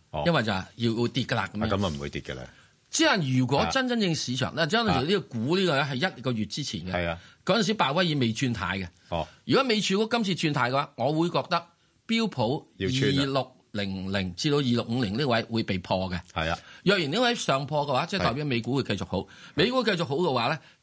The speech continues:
Speaker 2: 其實所有全球嘅金融類股票都好。
Speaker 1: 係啊。
Speaker 2: 香港嚟緊嘅I P O應該一定會多嘅。咁而家好簡單，我哋現在平均成交幾多億啊？一日？
Speaker 1: 亦，咪呢，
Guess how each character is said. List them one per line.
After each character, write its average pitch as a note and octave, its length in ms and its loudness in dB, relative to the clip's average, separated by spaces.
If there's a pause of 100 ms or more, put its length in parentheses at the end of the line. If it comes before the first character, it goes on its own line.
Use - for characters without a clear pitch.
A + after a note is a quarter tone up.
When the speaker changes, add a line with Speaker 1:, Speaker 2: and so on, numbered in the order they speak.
(120)
Speaker 2:
其 A#2 140 0
實 A#2 80 -2
所 D3 280 0
有 E3 160 4
全 F#2 360 -6
球 G2+ 300 -6
嘅 A#2+ 120 -12
金 D#3 80 0
融 F#2 180 -2
類 F#2+ 80 -6
股 A#2 100 -4
票 G#2 120 -2
都 A2+ 80 0
好。 F2+ 100 -2
Speaker 1:
係 D#2+ 160 -2
啊。 - 60 -8 (880)
Speaker 2:
香 A#3 220 4
港 D3+ 260 2 (200)
嚟 G2+ 220 0
緊 A#2+ 200 0
嘅 D3+ 60 0
I C#3 200 0
P - 160 -6
O C3 180 0
應 D#3 160 -2
該 C#3+ 140 0
一 C3 60 0
定 F#2 140 -4
會 F2+ 80 -4
多 F#2 220 -2
嘅。 F2 140 -4 (380)
咁 A#3 180 0 (300)
而 G#3 180 -2
家 A#3+ 160 2 (260)
好 A2+ 100 -6
簡 A2 220 -2
單， A#2+ 240 0 (200)
我 A#2+ 120 0
哋 A2+ 160 0
現 G2 120 -4
在 F#2+ 320 -2 (360)
平 F#2 120 -4
均 C3+ 140 0
成 F2+ 200 -4
交 A2+ 160 2
幾 G2+ 80 -2
多 G2 80 0
億 G#2 300 -2
啊？ F#2+ 120 -10 (120)
一 C3 80 0
日？ F#2+ 120 2 (580)
Speaker 1:
亦， F#2+ 100 -2 (160)
咪 A2 180 2
呢， B2+ 120 -4